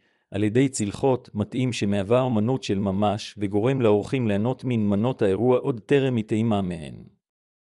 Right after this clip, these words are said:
טריות ואיכות הם שם המשחק. מה קובע מה יהיה טעם המנות באירוע שלכם?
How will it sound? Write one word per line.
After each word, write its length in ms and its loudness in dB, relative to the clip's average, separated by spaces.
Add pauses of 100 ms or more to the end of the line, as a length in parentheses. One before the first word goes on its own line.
(420)
טריות 500 2
ואיכות 480 0
הם 120 0
שם 220 0
המשחק. 640 -4 (1040)
מה 140 2
קובע 440 2
מה 200 2
יהיה 160 2
טעם 280 0
המנות 420 0
באירוע 400 0
שלכם? 560 -6